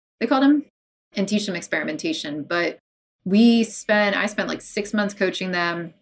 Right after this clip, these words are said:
taught them how to do experimentation. I found the things that they were experimenting around, though, were, like, made up stuff from the company that had no bearing on anything whatsoever, right? Like, they were just,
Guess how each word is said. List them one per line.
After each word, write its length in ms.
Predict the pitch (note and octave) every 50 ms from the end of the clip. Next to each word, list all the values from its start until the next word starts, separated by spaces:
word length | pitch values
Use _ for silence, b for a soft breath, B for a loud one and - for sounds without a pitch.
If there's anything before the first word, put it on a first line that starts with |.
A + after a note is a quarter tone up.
| _ _ _ _ -
taught 140 | A3 G#3+
them 80 | G#3+ G#3+
how 100 | A3+ G#3+
to 80 | G#3 G#3+
do 120 | G3 F#3
experimentation. 920 | - - - - F3 E3+ E3+ E3 D#3+ - D#3 D#3 - - E3 D#3+ D#3 D#3 _ _ _ _ _ _ -
I 60 | -
found 220 | - C4 D#4+ G4 F#4
the 60 | C4
things 260 | - - A#3+ B3 A#3+
that 140 | A3 G3+ G3+
they 100 | G3 F#3
were 140 | F3+ F3 F3+
experimenting 640 | - - - - E3+ E3 F3+ G3+ A3 A3+ A3+ C4 B3+
around, 240 | B3 B3 B3+ B3+ B3+
though, 140 | C4+ C4+ C4
were, 160 | G3 F#3+ F3+
like, 280 | F3 E3+ E3 - - _ _ _ _ _ _ -
made 260 | E3+ F#3 G3+ A3+ A#3+
up 160 | B3+ B3+ B3+
stuff 340 | - - - - E3+ E3+ -
from 120 | - F#3+
the 80 | F3 -
company 380 | - F3+ E3+ - - A3+ B3 C4
that 160 | - - -
had 240 | - F#3 F3 E3+ D#3+
no 240 | D#3+ E3+ F3 F3
bearing 460 | E3+ E3+ F3 E3+ E3 E3+ E3 E3 D#3+ E3
on 160 | E3+ F3 E3
anything 420 | E3 E3+ E3 E3 D#3+ - D#3+ D3
whatsoever, 540 | E3 D#3+ - - - - - - - - - -
right? 160 | F3 F3 E3+
Like, 160 | F#3 F3 F3
they 80 | - G#3
were 120 | G3+ G3+
just, 320 | G3+ G#3 F#3+ G3+ - -